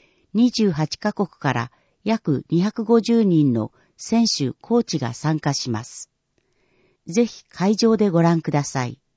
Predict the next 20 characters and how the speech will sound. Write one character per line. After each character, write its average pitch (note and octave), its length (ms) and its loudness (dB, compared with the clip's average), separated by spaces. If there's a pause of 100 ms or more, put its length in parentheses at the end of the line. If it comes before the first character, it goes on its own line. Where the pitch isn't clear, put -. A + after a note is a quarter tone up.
(1300)
日 F#3+ 300 0
時、 A2+ 280 -6 (800)
五 F3+ 160 -2
月 A#3 280 0
二 G3 160 2
十 E3+ 200 2
三 D3+ 300 0
日 A#2 540 -2
月 C#3+ 320 -2
曜 G#3 180 2
か B2 160 -4
ら A#2 180 -6 (400)
二 A3 160 2
十 G3 240 0
八 C3 300 -4
日 C#3 480 0 (100)
土 C#3+ 160 0
曜。 D3+ 360 0 (1000)
場 D3 180 -2
所、 E3 320 -4